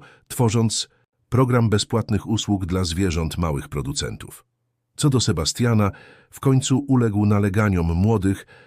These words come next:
aby dzielić się swoją wiedzą. W sobotnie popołudnia farma Bella Vista otwierała swoje drzwi dla dzieci i młodzieży z regionu – które uczyły się o tradycyjnym rolnictwie, szacunku do przyrody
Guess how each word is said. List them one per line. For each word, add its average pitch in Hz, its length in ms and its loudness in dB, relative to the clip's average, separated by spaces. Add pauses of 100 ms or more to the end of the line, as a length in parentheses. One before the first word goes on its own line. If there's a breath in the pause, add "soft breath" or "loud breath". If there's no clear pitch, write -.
(160 loud breath)
aby 95 260 -2
dzielić 78 380 -2
się 80 160 -4
swoją 64 400 -6
wiedzą. 60 460 -10 (640)
W - 120 -10
sobotnie 120 460 2
popołudnia 95 580 0
farma 101 340 2
Bella 85 300 0
Vista 90 360 -2 (440 loud breath)
otwierała 107 540 0
swoje 76 300 -2
drzwi 76 320 -4
dla 69 180 -2
dzieci 90 380 -2
i 76 60 -2
młodzieży 78 480 0
z 69 60 -6
regionu – 67 520 -6 (560 soft breath)
które 123 340 2
uczyły 156 420 4
się - 200 -2
o 90 140 -2
tradycyjnym 87 680 0
rolnictwie, 76 720 -2 (300 soft breath)
szacunku 104 600 0
do 71 120 -2
przyrody 71 520 -2